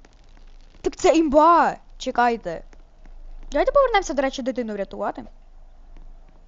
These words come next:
Ну та, блін, вчасно ми... Угу. Ну давайте, типу, попробуємо. Іди нафіг.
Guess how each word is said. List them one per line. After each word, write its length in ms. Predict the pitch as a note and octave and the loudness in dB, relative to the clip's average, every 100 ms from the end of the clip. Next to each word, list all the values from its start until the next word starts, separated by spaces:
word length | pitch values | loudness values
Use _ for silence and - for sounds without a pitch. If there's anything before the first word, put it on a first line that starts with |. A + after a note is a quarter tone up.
| - _ _ _ _ _ _ _ - - - _ - _ _ - - - - - - - - - - - - - - - | -20 _ _ _ _ _ _ _ -20 -20 -20 _ -20 _ _ -20 -20 -20 -20 -20 -20 -20 -20 -20 -20 -20 -20 -20 -14 -2
Ну 120 | G#4+ | 6
та, 220 | A4 F4 | 10 10
блін, 200 | D4 E4 | 8 0
вчасно 640 | C#4+ - F#4 C#4 C#4 B3 | -4 4 6 6 2 -4
ми... 180 | B3 B3+ | -4 -6
Угу. 360 | A#3 C4 B3 D#4 G4+ C#5 - - - - - - _ _ | -6 -6 -6 -6 -6 -8 -14 -20 -20 -20 -20 -20 _ _
Ну 80 | D#4 | -4
давайте, 500 | D#4 D4+ C#4 F#4 D#4+ | 0 2 2 2 -2
типу, 300 | - G#3+ F#3 - - | -6 -8 -10 -14 -16
попробуємо. 540 | - A#3 A#3+ A3 G3+ G#3 - - - - _ - - - _ _ - - - _ - - - - - - - | -12 -6 -6 -4 -8 -12 -18 -20 -18 -20 _ -20 -20 -20 _ _ -20 -20 -20 _ -20 -20 -20 -20 -20 -20 -12
Іди 140 | B3+ | -8
нафіг. 260 | A#3 G3 | -6 -6